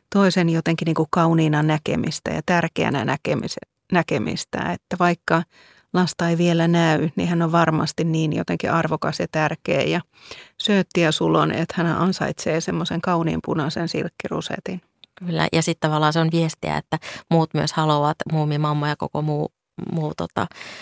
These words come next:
Speaker 2: muumiperhe haluavat nähdä, nähdä Ninnin. Ää, kun mä luin hiljattain uudelleen tämän Kertomus näkymättömästä lapsesta novellin, niin mä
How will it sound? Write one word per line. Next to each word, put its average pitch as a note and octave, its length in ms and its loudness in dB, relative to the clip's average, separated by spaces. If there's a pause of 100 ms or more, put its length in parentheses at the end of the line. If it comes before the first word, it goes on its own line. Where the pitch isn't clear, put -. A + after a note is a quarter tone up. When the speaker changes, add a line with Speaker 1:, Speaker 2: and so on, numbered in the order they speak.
(160)
Speaker 2:
muumiperhe D#3+ 480 4
haluavat D#3+ 580 4 (200)
nähdä, D#3 460 0 (440)
nähdä D#3 300 -2
Ninnin. D3+ 460 -2 (500)
Ää, D#3+ 240 2
kun F3+ 140 0
mä F3+ 80 4
luin G3+ 160 4
hiljattain F3+ 460 2
uudelleen D3+ 440 2
tämän E3 300 0 (320)
Kertomus D#3+ 420 0
näkymättömästä D#3+ 640 -2
lapsesta E3 400 -2
novellin, D#3 460 0
niin D#3 120 -2
mä E3+ 140 0